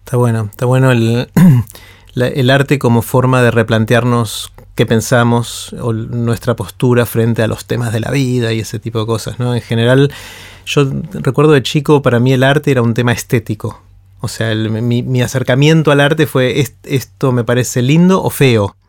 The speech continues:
O sea, lo estoy poniendo en términos burdos, llanos y totalmente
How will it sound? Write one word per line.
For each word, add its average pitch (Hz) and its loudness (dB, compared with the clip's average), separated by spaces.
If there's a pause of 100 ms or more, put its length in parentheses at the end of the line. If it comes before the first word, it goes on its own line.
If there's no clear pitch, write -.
(380)
O - -20
sea, 113 -4
lo 107 -2
estoy 117 -2
poniendo 120 2
en 113 2
términos 113 0
burdos, 123 2
llanos 123 2
y 117 -4
totalmente 113 2